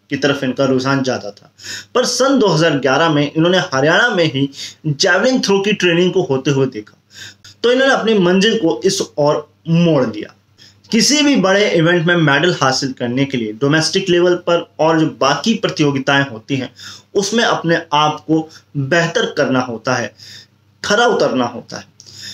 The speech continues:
ये list आपके सामने है, ये इसकी पूरी तरह से गवाही दे रही है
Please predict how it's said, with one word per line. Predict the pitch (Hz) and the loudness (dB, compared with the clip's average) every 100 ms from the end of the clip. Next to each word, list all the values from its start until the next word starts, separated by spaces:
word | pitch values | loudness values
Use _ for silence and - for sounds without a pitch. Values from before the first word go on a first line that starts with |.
| - | -8
ये | 156 214 | -2 0
list | 202 277 - - - 160 | 2 2 2 -2 -4 -2
आपके | 156 170 | 0 0
सामने | 160 - 147 175 | 0 0 2 2
है, | 147 139 - _ 135 | 0 -2 -8 _ -6
ये | 131 185 190 190 - | 0 2 2 0 -4
इसकी | 151 - 165 - | -4 -2 -2 -2
पूरी | 160 175 214 | 0 2 2
तरह | 196 156 160 | 2 2 2
से | 160 147 | 0 -2
गवाही | 120 123 131 147 202 | 0 0 2 2 2
दे | 156 135 | 0 0
रही | 123 113 - | -2 -4 -10
है | 107 | -18